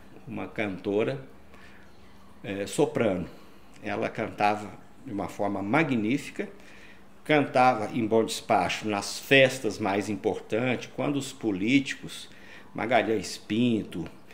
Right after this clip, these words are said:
Milton Campos, os governadores de Minas Gerais visitavam Bom Despacho,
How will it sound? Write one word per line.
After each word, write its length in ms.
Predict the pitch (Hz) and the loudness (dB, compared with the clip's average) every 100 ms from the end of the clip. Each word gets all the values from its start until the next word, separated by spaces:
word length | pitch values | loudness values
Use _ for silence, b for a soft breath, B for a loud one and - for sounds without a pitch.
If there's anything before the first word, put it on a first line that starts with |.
| B - | B -4
Milton 460 | 117 135 135 117 - | 2 4 4 0 0
Campos, 800 | - 107 123 113 - - - - - | -2 0 2 0 -6 -12 -14 -14 -14
os 140 | 92 | -8
governadores 800 | 107 107 110 110 104 92 101 95 | -4 -2 0 0 0 0 -2 -2
de 80 | 90 | -4
Minas 220 | 101 92 | -4 -4
Gerais 440 | 101 90 87 - - | -2 -2 -2 -6 -12
visitavam 720 | 110 120 120 - 135 131 113 | -8 -4 -2 4 4 4 0
Bom 140 | 95 90 | -4 -6
Despacho, 680 | - - 131 139 - - | -8 0 4 4 2 -8